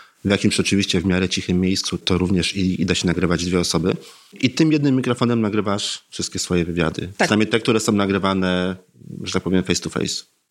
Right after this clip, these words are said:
Speaker 2: Wszystkie swoje wywiady nagrywam, e, w ten sposób. Nawet kilka dni temu pierwszy raz nagrywałam na odległość, ym, używając programu do nagrywania podcastów na odległość. Zencastr bodajże.
Speaker 1: Zencastr, mhm.
Speaker 2: Mhm, tak się ten program nazywał.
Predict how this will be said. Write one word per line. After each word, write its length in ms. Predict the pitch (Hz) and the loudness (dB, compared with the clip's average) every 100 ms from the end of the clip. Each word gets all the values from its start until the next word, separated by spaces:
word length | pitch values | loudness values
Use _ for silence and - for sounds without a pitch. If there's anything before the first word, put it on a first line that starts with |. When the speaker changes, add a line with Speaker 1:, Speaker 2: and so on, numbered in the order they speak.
| _ | _
Speaker 2:
Wszystkie 320 | - 302 254 | -2 0 0
swoje 340 | 226 202 190 190 | 0 0 0 0
wywiady 360 | 180 170 165 | 0 0 0
nagrywam, 540 | 175 165 170 170 170 170 | 0 0 0 0 0 0
e, 140 | 165 | -2
w 80 | 165 | 0
ten 140 | 170 | 0
sposób. 460 | 165 - 165 285 277 | 0 0 0 0 0
Nawet 220 | 196 196 | 0 0
kilka 220 | 208 208 | 0 0
dni 140 | 196 196 | 0 2
temu 200 | 196 196 | 0 0
pierwszy 320 | 208 202 - | 0 0 0
raz 160 | 190 190 | 0 0
nagrywałam 600 | 170 180 180 180 180 180 | 0 0 2 2 2 2
na 180 | 180 | 0
odległość, 800 | 185 175 170 165 233 285 - - - | 0 0 2 2 2 0 -2 -4 0
ym, 480 | 196 190 185 175 - _ 202 | 2 2 0 -2 -8 _ -2
używając 360 | 190 180 175 | 0 0 -2
programu 340 | 180 180 180 175 | 0 0 2 2
do 80 | |
nagrywania 480 | 175 175 175 180 180 | 0 0 0 0 0
podcastów 440 | 175 170 175 180 180 | -2 -4 -4 -2 0
na 160 | 175 | 0
odległość. 640 | 170 160 156 208 254 - - - - - - _ - | 2 0 2 2 0 -2 -8 -12 -14 -16 -20 _ -2
Zencastr 720 | 175 170 170 254 277 - 170 | 2 2 2 0 0 -4 -2
bodajże. 260 | 175 175 170 | 0 2 2
Speaker 1:
Zencastr, 300 | - - - | 0 -4 -4
mhm. 640 | 98 104 120 170 226 269 196 - | 0 2 2 2 2 2 -2 -2
Speaker 2:
Mhm, 200 | 180 170 | 0 0
tak 140 | 170 | 0
się 80 | - | 0
ten 140 | 175 | 0
program 300 | 170 170 175 | 0 0 2
nazywał. 420 | 170 160 170 240 | 2 0 0 -2